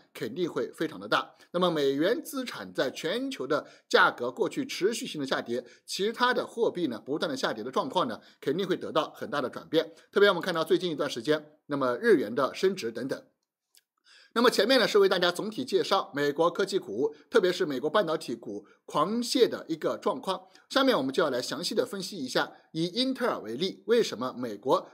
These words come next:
重振半导体这个制造产业梦碎的这个现实状况。那么英特尔公司呢，就发布了它的营收状况，第三季度的。那么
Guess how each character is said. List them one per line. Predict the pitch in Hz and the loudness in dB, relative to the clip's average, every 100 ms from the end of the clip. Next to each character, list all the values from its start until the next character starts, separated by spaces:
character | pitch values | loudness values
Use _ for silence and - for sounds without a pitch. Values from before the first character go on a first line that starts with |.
| - | -12
重 | 156 185 220 | -8 -6 4
振 | 240 - - | 4 4 -2
半 | 208 165 110 | 0 0 -2
导 | 110 147 | -4 -6
体 | - 98 95 _ _ _ | -6 -14 -18 _ _ _
这 | 147 | -2
个 | 139 | -2
制 | - 240 | 0 0
造 | 160 | -2
产 | 110 - 87 | -4 -12 0
业 | 135 185 - | 4 4 4
梦 | 202 226 | 0 0
碎 | 117 208 | 0 -2
的 | 151 113 - | 0 -4 -8
这 | 139 | -10
个 | 104 | -6
现 | - 175 | 2 2
实 | - 113 | 0 -6
状 | 147 110 | -6 0
况。 | 170 - - - - _ | 0 0 -16 -20 -20 _
那 | 254 | 2
么 | 262 | 4
英 | 240 277 | 4 2
特 | 269 | 4
尔 | 240 | 4
公 | 202 175 | 2 -2
司 | 170 | 0
呢， | 185 156 - _ _ - | 2 0 -2 _ _ 4
就 | 190 165 165 | 8 8 4
发 | 214 214 | 4 4
布 | 208 | 4
了 | 147 | 0
它 | 120 151 | 0 0
的 | 135 104 | 0 -2
营 | 139 175 | -4 0
收 | 196 185 | 2 2
状 | 196 | 0
况， | 117 156 - _ _ | -2 -6 -6 _ _
第 | 185 | -6
三 | 175 175 | -2 -2
季 | 175 | -4
度 | 139 147 | -4 -4
的。 | 113 - _ - _ | -6 -12 _ -20 _
那 | 240 | 2
么 | 262 220 - | 4 4 -4